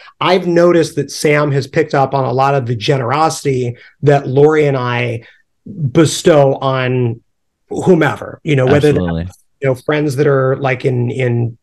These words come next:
Speaker 1: you know, actual need of, like, financial help, or somebody that just needs emotional help.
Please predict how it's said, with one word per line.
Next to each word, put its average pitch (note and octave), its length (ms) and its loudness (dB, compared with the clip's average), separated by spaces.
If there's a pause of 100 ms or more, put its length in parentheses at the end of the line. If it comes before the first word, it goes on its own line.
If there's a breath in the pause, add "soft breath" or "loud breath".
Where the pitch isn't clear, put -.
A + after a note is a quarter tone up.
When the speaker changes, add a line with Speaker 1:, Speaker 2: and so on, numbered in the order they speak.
(120)
Speaker 1:
you C3+ 100 -2
know, A#2 300 -2
actual C3+ 340 -4
need C3 280 -2
of, C3+ 220 0
like, A#2 180 -4
financial C3+ 540 -4
help, E3 340 0 (340 loud breath)
or D#3 440 2 (120)
somebody E4 240 4
that C4+ 220 2
just E3+ 200 -6
needs G#3 160 0
emotional D#3 540 0
help. A2 380 -8